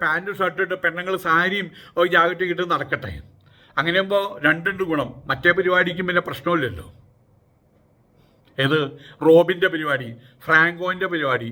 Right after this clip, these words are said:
കോട്ടൂരാൻ്റെ പരിപാടി, പൂതൃക്കയുടെ പരിപാടി. അതിനാവുമ്പോൾ പിന്നെ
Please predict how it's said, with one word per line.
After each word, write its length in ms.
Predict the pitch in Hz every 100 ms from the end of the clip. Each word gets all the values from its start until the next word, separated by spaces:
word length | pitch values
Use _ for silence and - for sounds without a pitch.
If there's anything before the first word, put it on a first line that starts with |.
| 117 - -
കോട്ടൂരാൻ്റെ 640 | 170 175 196 190 185 185 185
പരിപാടി, 380 | 160 131 120 117 - - -
പൂതൃക്കയുടെ 580 | 170 202 196 202 202 196
പരിപാടി. 400 | 160 143 127 110 113 - - - 135
അതിനാവുമ്പോൾ 480 | 147 165 180 190 196
പിന്നെ 180 | 180